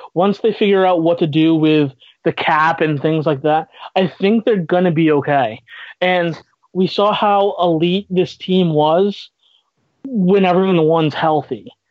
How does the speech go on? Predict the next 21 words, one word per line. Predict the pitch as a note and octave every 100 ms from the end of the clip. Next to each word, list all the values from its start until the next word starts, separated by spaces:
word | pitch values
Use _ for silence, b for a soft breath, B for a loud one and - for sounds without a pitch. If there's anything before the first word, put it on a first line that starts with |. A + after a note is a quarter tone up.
| B B
Like, | E3 D3
they're | D#3+ G3
gonna | E3+ G3 F#3+
be | E3 C#3+
good. | D#3+ D3 C3+
And | G#3 A#3+ G#3+ G3 _ _ _ -
with | F3+ A3 A#3+
the | A#3 G#3
injuries, | A#3 G#3 G3 F3 E3
I | F3+
mean, | F#3 E3+ - _ _ _ _ _ -
Urho | G3 G#3 C#4 A#3+
Vaakanainen's | F#3 G3+ F3+ F3 G3+ E3+ C#3+
looked | D#3 - -
pretty | - E3+ F3+ E3+
damn | E3 E3 D#3
good | D#3+ E3
being | C#3+ C#3+ C#3+
called | - D3+ C3+
up. | C#3+ B2+ - b b b -
And | G#3+ G#3 F3+ F3